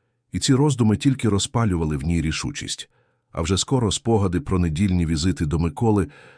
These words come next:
покажуть, як давно почала холоднішати атмосфера в їхньому домі. Щонеділі Ганна пекла свій знаменитий яблучний пиріг,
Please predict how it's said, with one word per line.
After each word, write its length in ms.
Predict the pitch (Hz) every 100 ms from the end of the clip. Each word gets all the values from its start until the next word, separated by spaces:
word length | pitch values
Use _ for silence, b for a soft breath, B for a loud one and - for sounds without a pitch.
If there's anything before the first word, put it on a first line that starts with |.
| B -
покажуть, 580 | 110 131 123 110 87
як 180 | 104 101
давно 360 | 98 98 113 113
почала 380 | 98 - 92 87
холоднішати 720 | 95 85 76 90 - 73 82
атмосфера 680 | 73 80 76 104 104 98 b b b b b -
в 80 | 71
їхньому 460 | 85 - 80 78
домі. 420 | 64 65 64 65 - _ _ _ _ _ _ _ _ _ _ _ _
Щонеділі 800 | - 131 120 110 135 147 127 -
Ганна 400 | - 113 120 107
пекла 520 | - 104 113 120 110
свій 260 | - 87 85
знаменитий 640 | 76 85 87 104 110 87 78
яблучний 540 | 98 90 92 - 92
пиріг, 540 | - 110 101 67 -